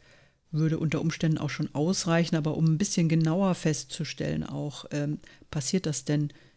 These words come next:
ganz konsequent, das heißt also immer oder nur gelegentlich oder, ähm, wird's mal so, mal so gebildet oder ist es am Anfang des Wortes anders als in der Mitte des Wortes?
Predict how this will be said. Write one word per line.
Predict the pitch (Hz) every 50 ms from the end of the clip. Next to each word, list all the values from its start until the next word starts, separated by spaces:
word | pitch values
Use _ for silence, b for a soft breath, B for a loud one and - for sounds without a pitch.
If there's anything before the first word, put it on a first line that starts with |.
| b b
ganz | - 147 143 143 - -
konsequent, | - - 151 147 139 151 - - - 175 202 196 156 - - -
das | - 143 131 -
heißt | 156 151 143 131 -
also | - 147 139 143 147
immer | - 185 196 185 151 139 135 B B B B B B B B -
oder | 160 147 147 143 143
nur | 143 143 143
gelegentlich | 127 139 139 147 175 220 220 226 190 - - 139 139 127 - - - - b b b b b b b b -
oder, | - 151 151 147 139 147 143 147 147 143 - -
ähm, | - 151 147 143 147 147 -
wird's | - 151 160 - - -
mal | - 147 147 151 147
so, | 135 160 180 185
mal | 170 160 147 147
so | 131 185 208
gebildet | 214 - 185 147 - 151 147 147 139 143 - -
oder | - 151 147 - -
ist | - -
es | 160 143 -
am | - 151
Anfang | - 139 160 196 190 - 190 175 170 165
des | 160 147 - - 151
Wortes | 143 151 139 143 143 - 156 147 131 - -
anders | - 135 143 160 170 160 156 151 127 - -
als | 147 147 139 -
in | - 147
der | 143 143
Mitte | 160 233 - - 185
des | 156 147 131 - -
Wortes? | 135 127 143 147 - 196 202 -